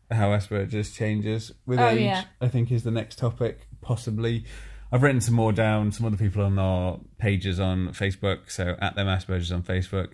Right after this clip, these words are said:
Speaker 1: and in our group that's also on the page that everyone is welcome to join. Um, I know that people have been suggesting stuff there, and I think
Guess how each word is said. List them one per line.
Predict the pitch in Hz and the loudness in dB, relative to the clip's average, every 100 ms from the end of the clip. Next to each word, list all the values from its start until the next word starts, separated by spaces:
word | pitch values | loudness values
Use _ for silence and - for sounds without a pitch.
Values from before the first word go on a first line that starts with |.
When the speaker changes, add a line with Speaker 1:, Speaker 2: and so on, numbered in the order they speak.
| - | -6
Speaker 1:
and | 92 95 92 | -2 -2 -2
in | 98 | 0
our | 95 92 | 0 0
group | 92 117 113 - | 0 0 0 -4
that's | 87 90 | -10 -6
also | 104 104 110 | -4 -2 0
on | 98 | 0
the | |
page | 92 110 107 104 101 | 0 0 0 -2 -4
that | 90 | -2
everyone | 95 92 90 92 92 | 0 0 0 0 0
is | - 95 87 | 0 0 0
welcome | 92 98 95 - 95 | 0 2 2 2 0
to | 95 | 0
join. | 87 101 95 95 110 - - - - - - | 0 2 4 4 2 -4 -20 -20 -20 -14 2
Um, | 101 98 101 | 6 8 8
I | 104 | 6
know | 104 104 104 | 6 8 6
that | 98 101 92 - - - _ _ _ _ _ _ _ _ - - | 6 6 6 0 -20 -20 _ _ _ _ _ _ _ _ -8 2
people | 110 101 | 4 4
have | |
been | 92 92 | 4 2
suggesting | 101 95 92 - 92 | 2 2 2 0 -2
stuff | - 92 - | 0 -2 0
there, | 101 95 92 85 | 2 4 4 2
and | 95 | 2
I | 92 | 2
think | 92 95 - | 0 -2 -4